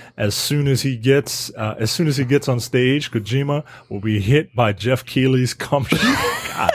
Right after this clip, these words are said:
<laughs> God damn. God, uh, 'cause it's, 'cause it's true. <laughs> That was Mark R.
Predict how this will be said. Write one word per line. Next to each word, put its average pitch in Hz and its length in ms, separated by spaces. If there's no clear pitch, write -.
<laughs> 640 80
God 381 160
damn. 120 440
God, 123 440
uh, 165 160
'cause 156 220
it's, - 200
'cause 120 180
it's 95 140
true. - 380
<laughs> 170 60
That 156 120
was 147 160
Mark 139 320
R. 120 360